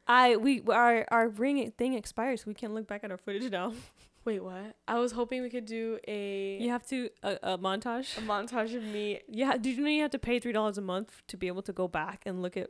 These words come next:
Speaker 1: old footage? Yeah, ours expires, so we don't have that anymore. So we can only see live view.
Speaker 2: No. Okay, whatever.
Speaker 1: I
Speaker 2: I
Speaker 1: still have
Speaker 2: didn't know.
Speaker 1: that one video of you.
Speaker 2: Good. That's the only one that counts.
Speaker 1: Um,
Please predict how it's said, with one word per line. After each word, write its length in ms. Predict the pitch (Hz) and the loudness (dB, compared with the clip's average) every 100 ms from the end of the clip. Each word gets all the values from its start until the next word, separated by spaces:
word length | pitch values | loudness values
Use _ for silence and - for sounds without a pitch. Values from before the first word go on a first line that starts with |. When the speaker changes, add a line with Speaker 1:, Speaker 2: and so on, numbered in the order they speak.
| - | -10
Speaker 1:
old 180 | - 185 | -12 -10
footage? 300 | 185 190 - _ _ _ - | -10 -12 -16 _ _ _ -8
Yeah, 160 | 190 | -4
ours 220 | 185 196 | -4 -4
expires, 440 | 202 - 160 143 180 | -8 -12 -12 -12 -12
so 80 | 180 | -16
we 60 | |
don't 120 | 175 | -16
have 120 | 196 - | -16 -14
that 120 | - | -14
anymore. 360 | - - - 226 - | -14 -16 -18 -20 -20
So 80 | 202 | -14
we 20 | 202 | -10
can 60 | |
only 140 | 277 285 | -8 -6
see 140 | 294 | -4
live 340 | 302 302 311 320 | -2 0 0 0
view. 80 | 330 | 0
Speaker 2:
No. 560 | 320 311 294 294 277 - | -2 -4 -6 -8 -10 -8
Okay, 220 | 226 208 | -6 -6
whatever. 280 | 208 214 202 | -8 -8 -4
Speaker 1:
I 40 | |
Speaker 2:
I 20 | 208 | 0
Speaker 1:
still 120 | 262 | 2
have 60 | |
Speaker 2:
didn't 40 | 254 | 6
know. 60 | |
Speaker 1:
that 80 | 240 | 6
one 160 | 240 233 | 6 4
video 280 | 208 196 175 | 0 0 -4
of 120 | 170 | -6
you. 200 | 170 190 _ _ _ | -12 -14 _ _ _
Speaker 2:
Good. 220 | 233 208 202 | 0 0 0
That's 140 | 202 | -2
the 60 | 233 | -2
only 120 | 226 | -2
one 100 | 214 | -4
that 80 | 202 | -8
counts. 320 | 170 170 - _ _ _ _ - | -10 -12 -18 _ _ _ _ -6
Speaker 1:
Um, 760 | 214 208 202 190 185 185 185 | -2 -2 -2 -4 -6 -10 -14